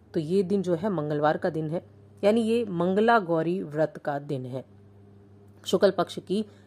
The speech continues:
प्रतिपदा तिथि है और पुष्य नक्षत्र रहेगा, जो सभी सत्ताईस नक्षत्रों में सर्वश्रेष्ठ नक्षत्र माना जाता है। शुरुआत होगी दिन की हर्षण नाम के योग के साथ, जो कि, अ, नाइन थर्टी सेवन तक रहेगा। उसके बाद वज्र नाम का योग बन जाएगा।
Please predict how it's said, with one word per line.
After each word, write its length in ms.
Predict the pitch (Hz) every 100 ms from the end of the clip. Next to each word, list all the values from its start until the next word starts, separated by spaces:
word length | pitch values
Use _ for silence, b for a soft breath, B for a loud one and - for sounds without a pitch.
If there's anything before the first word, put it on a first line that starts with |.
| B
प्रतिपदा 480 | 196 190 196 151 143
तिथि 340 | 139 139 214 196
है 220 | 185 - - - - b b b
और 140 | 233 247
पुष्य 340 | - 247 285
नक्षत्र 480 | 170 147 - - 160
रहेगा, 420 | 143 135 143 165
जो 140 | 196
सभी 320 | - 170 165 233
सत्ताईस 480 | 185 - 160 180 190
नक्षत्रों 500 | 170 - 170 - 143
में 200 | 139 233
सर्वश्रेष्ठ 640 | - 175 160 - 160 185
नक्षत्र 500 | 180 143 - 156 -
माना 300 | 226 156 139
जाता 280 | 135 131 -
है। 140 | 127 - _ _ _ _ _ b b b b -
शुरुआत 420 | 254 262 277 262
होगी 200 | 262 262
दिन 200 | 226 233
की 200 | 233 240
हर्षण 320 | 190 185 226
नाम 280 | 202 175 170
के 100 | 170
योग 300 | 156 156 156
के 80 | 156
साथ, 240 | - 151 -
जो 100 | 175
कि, 320 | - 165 190 -
अ, 220 | 151 156 151
नाइन 480 | 156 165 190 190 165 - _ - -
थर्टी 200 | 160 180
सेवन 280 | 170 156 151
तक 160 | 156 156
रहेगा। 340 | 151 143 160
उसके 260 | 185 - 143
बाद 300 | 143 143 156
वज्र 300 | 151 147 147
नाम 240 | 139 139
का 120 | 143
योग 240 | 156 151 147
बन 140 | 151
जाएगा। 340 | 156 151 151